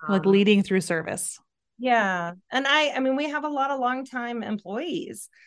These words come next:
Speaker 2: I have thirty-one employees, and I think out of thirty-one, only eleven of those are newer. And of those eleven, they've been with me almost a year. So
Speaker 1: Oh, that's great.
Speaker 2: uh, we, we
Speaker 1: Fantastic.
Speaker 2: have a long time,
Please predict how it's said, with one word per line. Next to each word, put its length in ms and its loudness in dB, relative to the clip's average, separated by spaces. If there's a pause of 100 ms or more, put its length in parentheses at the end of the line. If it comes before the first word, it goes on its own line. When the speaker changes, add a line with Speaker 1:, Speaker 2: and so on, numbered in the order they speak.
(220)
Speaker 2:
I 260 -6
have 200 -2
thirty-one 500 -2
employees, 840 -4
and 320 -8
I 260 -8
think 160 -2
out 120 2
of 100 -8
thirty-one, 920 -4 (640)
only 300 0
eleven 680 0
of 220 -8
those 760 -2 (120)
are 260 -6
newer. 680 -6 (140)
And 280 -8
of 200 -8
those 200 -8
eleven, 460 -6
they've 160 -8
been 200 -8
with 160 -10
me 100 -8
almost 400 -12
a 60 -14
year. 420 -14
So 600 -12 (260)
Speaker 1:
Oh, 80 -6 (100)
that's 200 -6
great. 300 -2
Speaker 2:
uh, 240 -14 (500)
we, 100 -4
we 120 0
Speaker 1:
Fantastic. 400 -6
Speaker 2:
have 100 -20
a 200 -12
long 200 -6
time, 420 -12